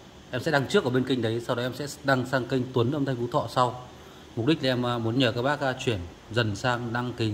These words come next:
ký và theo dõi kênh của Tuấn Thảo âm thanh Phú Thọ. À, chính vì, à, cái sự theo dõi của các bác nên là em sẽ đăng những cái clip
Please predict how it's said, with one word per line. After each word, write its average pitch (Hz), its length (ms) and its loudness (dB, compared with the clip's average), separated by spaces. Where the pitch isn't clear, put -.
ký 120 180 2
và 143 80 2
theo 120 180 -2
dõi 127 220 -2
kênh 127 220 0
của 110 140 -6
Tuấn 107 200 -6
Thảo 120 140 -4
âm 107 100 -8
thanh 120 100 -4
Phú 113 60 -6
Thọ. - 60 0
À, 117 100 -2
chính 131 200 0
vì, 160 160 6
à, 120 240 4
cái 117 80 -6
sự 143 140 -4
theo 131 160 -2
dõi 131 200 0
của 110 60 -10
các 123 120 -2
bác 143 200 2
nên 120 160 -4
là 104 320 -4
em 127 160 0
sẽ 135 140 -2
đăng 131 200 4
những 131 80 0
cái 135 320 2
clip 160 140 6